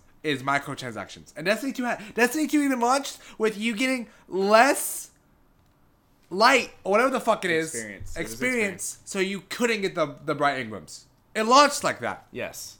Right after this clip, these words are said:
Speaker 1: Bungie was happy to do that shit
Speaker 2: Yeah.
Speaker 1: without telling the player base.
Speaker 2: Not happy, pressured.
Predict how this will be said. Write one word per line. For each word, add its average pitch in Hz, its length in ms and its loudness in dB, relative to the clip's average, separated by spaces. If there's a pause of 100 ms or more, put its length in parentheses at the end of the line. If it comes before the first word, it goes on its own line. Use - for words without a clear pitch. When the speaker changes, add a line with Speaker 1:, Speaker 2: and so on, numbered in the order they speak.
Speaker 1:
Bungie 269 260 6
was 277 140 2
happy 233 540 4
to 202 60 -2
do 156 120 0
that 127 200 -2
shit - 320 -8
Speaker 2:
Yeah. 107 220 -8
Speaker 1:
without 156 300 0
telling 151 240 -4
the 131 80 -6
player 120 260 -6
base. 98 400 -12 (300)
Speaker 2:
Not 196 260 0
happy, 156 340 2
pressured. 131 520 0